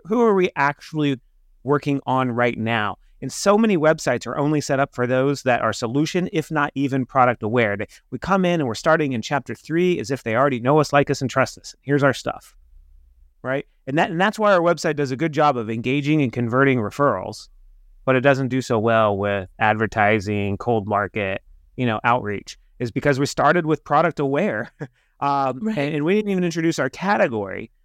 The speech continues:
Speaker 1: uh, let alone did we introduce the problems that we could solve for them. So the first part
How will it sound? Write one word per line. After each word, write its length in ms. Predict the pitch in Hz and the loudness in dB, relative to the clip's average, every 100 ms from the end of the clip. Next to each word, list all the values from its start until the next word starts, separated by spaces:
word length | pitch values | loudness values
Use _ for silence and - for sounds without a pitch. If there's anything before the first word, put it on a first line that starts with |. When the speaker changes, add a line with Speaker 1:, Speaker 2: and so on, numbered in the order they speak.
| _ - | _ -6
Speaker 1:
uh, 240 | 143 143 143 | -2 0 0
let 160 | 156 | 0
alone 400 | 156 175 175 151 | 2 2 2 0
did 160 | 143 143 | -2 -2
we 220 | 135 143 | -2 -2
introduce 340 | 139 123 123 - | -4 -4 -6 -6
the 80 | |
problems 420 | 110 117 107 110 107 | 2 4 4 0 -4
that 140 | 107 | -4
we 80 | 104 | -6
could 160 | 98 | -10
solve 320 | - 107 107 - | -4 0 0 -2
for 120 | - | -18
them. 140 | _ _ _ _ | _ _ _ _
So 160 | 180 | 0
the 100 | 170 | 2
first 300 | - 214 - - | 2 0 -2 -8
part 420 | - 170 151 | 2 2 2